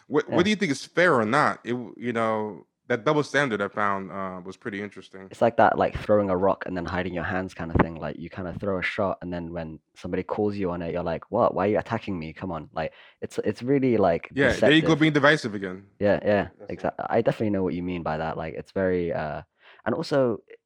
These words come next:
Speaker 2: i-, it's very, like, I don't know, if you just, like, think about it for one second, it's such, like, it comes across so juvenile 'cause it's like, you're in the U K, American culture is literally surrounding you at all times. Like, all the shows that people quote,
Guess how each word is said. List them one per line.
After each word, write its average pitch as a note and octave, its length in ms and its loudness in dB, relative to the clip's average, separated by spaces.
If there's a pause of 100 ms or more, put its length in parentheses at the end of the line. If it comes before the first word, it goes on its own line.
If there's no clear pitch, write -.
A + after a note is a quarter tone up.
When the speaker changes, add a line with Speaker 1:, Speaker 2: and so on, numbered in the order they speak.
(140)
Speaker 2:
i-, A2 120 -16 (220)
it's A2 180 -4
very, A#2 340 4
like, F2+ 380 2 (280)
I E2+ 80 -2
don't G2 120 2
know, F#2 60 0
if D#2+ 240 -4
you A2+ 140 0
just, - 340 -6
like, F2 380 -10 (220)
think A2 160 2
about E2+ 200 0
it - 60 -10
for E2 140 -4
one E2+ 200 -6
second, D#2+ 460 -12
it's - 160 -14
such, - 420 -6
like, - 280 -6 (360)
it - 80 -10
comes A#2 220 0
across G#2 300 -6
so G2 180 -4
juvenile E2 540 -6
'cause E2 160 -14
it's D#2+ 180 -12
like, D#2+ 220 -10 (180)
you're F#2 140 -2
in G2 100 -2
the F2+ 100 -2
U F2+ 160 -6
K, E2+ 360 -4 (240)
American G2+ 500 0
culture F#2 440 -4
is D#2+ 120 -8
literally F#2 240 -6
surrounding F2+ 580 -4
you F2 200 -6
at E2+ 200 -4
all F2+ 140 -6
times. E2 440 -6
Like, C#2+ 260 -8
all G2 140 -6
the F2+ 120 -10
shows F#2 380 -6
that - 160 -8
people - 240 -18
quote, E2+ 420 -6